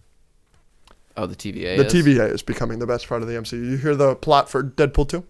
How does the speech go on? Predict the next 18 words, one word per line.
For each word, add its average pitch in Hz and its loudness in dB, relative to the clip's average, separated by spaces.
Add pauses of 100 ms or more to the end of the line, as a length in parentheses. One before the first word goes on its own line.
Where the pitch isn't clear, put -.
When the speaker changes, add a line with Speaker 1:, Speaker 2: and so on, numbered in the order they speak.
(160)
Speaker 2:
Deadpool 139 2
three? 170 -4 (600)
Speaker 1:
No. 101 -2 (1300)
Speaker 2:
Deadpool 120 0
is 110 -8
taking 127 -4
the 113 -4
time 120 -2 (240)
Speaker 1:
Oh, 110 4
yeah, 101 2
I 95 2
did 131 2
hear 190 -2
Speaker 2:
machine 135 0
Speaker 1:
that. 139 -2
Speaker 2:
thing 151 2 (240)
Speaker 1:
Yeah. - -6
Speaker 2:
that 117 0